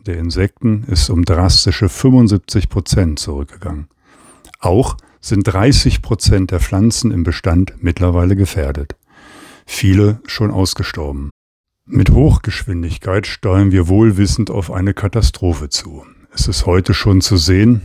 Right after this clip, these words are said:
zu spüren und lange schon zu messen. Weiterhin aber ist der Mensch der Meinung, alles nach seinen Vorstellungen steuern zu können. Viele sogar der Meinung, dass es in einer Kulturlandschaft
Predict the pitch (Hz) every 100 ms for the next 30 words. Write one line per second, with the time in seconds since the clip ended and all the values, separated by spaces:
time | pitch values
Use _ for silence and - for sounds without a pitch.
0 | - - 101 - - 104 101 104 92 _
1 | _ - 85 90 87 92 90 - 78 80
2 | - 76 69 - - - _ _ _ _
3 | _ _ - 95 104 131 113 98 92 87
4 | 87 85 80 - 90 90 95 - 104 87
5 | 78 92 104 107 - 95 117 - - 95
6 | 87 78 104 90 90 - 104 104 - 104
7 | 104 104 - 120 113 104 95 98 - 82
8 | 67 - _ _ _ - - 107 107 101
9 | 101 104 104 104 101 107 113 131 131 101
10 | 107 - 139 101 101 - 95 - 110 110
11 | 110 - 113 -